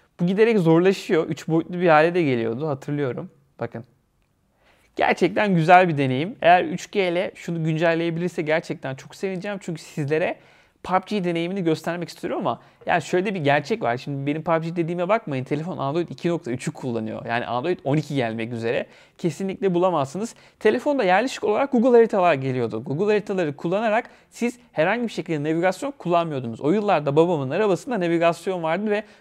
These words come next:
bundan sonra artık navigasyonu yavaş yavaş kullanmayı bırakmıştık. Mesela buradan Kadıköy'e bir yol tarifi alalım. Gördüğünüz gibi tamam, Kafiye Sokak da olur. Aranıyor diyor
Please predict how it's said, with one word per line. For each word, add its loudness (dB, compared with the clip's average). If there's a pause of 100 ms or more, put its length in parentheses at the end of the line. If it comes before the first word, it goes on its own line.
(160)
bundan 0
sonra -4
artık -2
navigasyonu -2
yavaş 0
yavaş -6
kullanmayı -6
bırakmıştık. -4 (300)
Mesela 4
buradan 2 (300)
Kadıköy'e 2 (120)
bir -2
yol 4
tarifi 2
alalım. -4 (160)
Gördüğünüz -2
gibi -8
tamam, -4
Kafiye -6
Sokak -6
da -4
olur. -8 (840)
Aranıyor 0
diyor 0